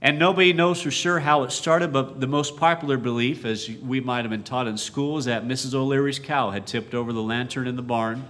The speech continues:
and s-, had set it ablaze, and it then spread throughout the city. But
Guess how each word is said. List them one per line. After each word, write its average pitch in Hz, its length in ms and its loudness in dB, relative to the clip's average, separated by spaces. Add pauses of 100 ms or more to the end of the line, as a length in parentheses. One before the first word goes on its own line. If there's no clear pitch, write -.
(520)
and 107 120 -8
s-, - 120 -6
had 110 240 -4
set 127 300 -2
it 123 120 -4
ablaze, 123 560 0
and 107 360 -2 (260)
it 113 120 -2
then 123 180 -2
spread 127 400 -2
throughout 110 340 -2
the - 60 -8
city. 123 440 -2 (1160)
But 160 460 6